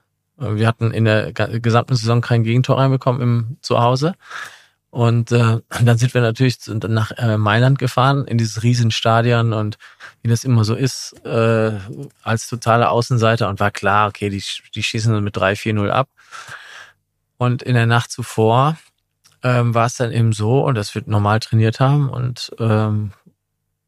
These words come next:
ich, ich kann jetzt nicht für die anderen reden, aber ich hab gedacht, okay, ich muss morgen leisten. Weil wenn ich morgen nicht leiste, vielleicht tut der Trainer mich dann raus. Ja, das war mein Gedanke.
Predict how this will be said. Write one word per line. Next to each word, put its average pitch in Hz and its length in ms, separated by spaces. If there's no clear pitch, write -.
ich, - 400
ich - 120
kann 117 120
jetzt 113 160
nicht 117 100
für - 60
die 110 80
anderen 139 220
reden, 95 300
aber 113 260
ich 117 160
hab - 260
gedacht, 110 360
okay, 120 420
ich - 180
muss 123 260
morgen 120 240
leisten. 117 600
Weil 98 120
wenn 117 180
ich 120 120
morgen 110 240
nicht 160 220
leiste, 104 640
vielleicht 95 340
tut - 140
der 113 100
Trainer 123 280
mich 98 120
dann 82 160
raus. 85 400
Ja, 143 260
das 113 140
war 143 100
mein 143 160
Gedanke. 127 480